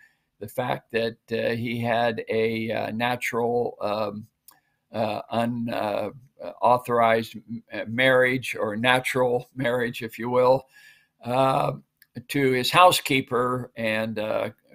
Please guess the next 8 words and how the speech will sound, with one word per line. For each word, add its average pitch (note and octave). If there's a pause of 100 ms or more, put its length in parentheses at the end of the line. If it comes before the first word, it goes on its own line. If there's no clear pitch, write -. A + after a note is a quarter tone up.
Karl A#2+
being A2+
the, G#2+
uh, G2+ (160)
Karl C3+
with A#2+
a G2+
K, B2